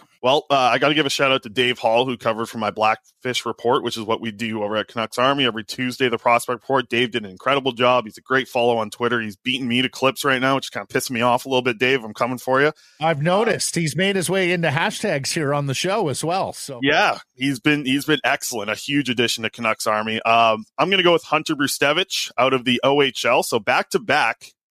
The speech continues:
Speaker 1: O H L defenseman for us here with Prospect of the Week. Brzustewicz had two goals and one assist this past weekend. He's the Kitchener Ranger, uh, defenseman who the Vancouver Canucks just took in the most recent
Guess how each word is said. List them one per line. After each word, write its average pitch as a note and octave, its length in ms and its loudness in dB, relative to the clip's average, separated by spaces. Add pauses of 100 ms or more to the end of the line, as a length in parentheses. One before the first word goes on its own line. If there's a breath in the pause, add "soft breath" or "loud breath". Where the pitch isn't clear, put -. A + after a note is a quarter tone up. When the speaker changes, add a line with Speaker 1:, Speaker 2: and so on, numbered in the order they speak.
Speaker 1:
O C#3 120 2
H D3+ 160 0
L D3+ 120 2
defenseman C3 560 -4
for A2+ 120 -4
us G#2 140 -2
here A2+ 140 -8
with G#2+ 120 -6
Prospect A#2 460 -2
of A2 80 -4
the G#2 100 -6
Week. B2+ 360 -2 (340 loud breath)
Brzustewicz D3+ 400 0
had C#3+ 220 0
two D#3+ 180 -4
goals C#3 300 2
and B2 80 -4
one C3 120 2
assist C3+ 380 -4
this C3+ 120 -8
past B2+ 300 -2
weekend. B2+ 360 -4
He's A2+ 100 -6
the A2 80 -8
Kitchener B2 400 -6
Ranger, A2+ 640 -4
uh, A2 180 -2
defenseman B2+ 520 -4
who A#2+ 60 -4
the G#2 60 -6
Vancouver A2+ 380 -4
Canucks G#2+ 280 -6
just - 200 -8
took A2+ 180 -6
in A#2 80 -10
the A2 80 -8
most G#2+ 300 -6
recent A#2+ 480 -6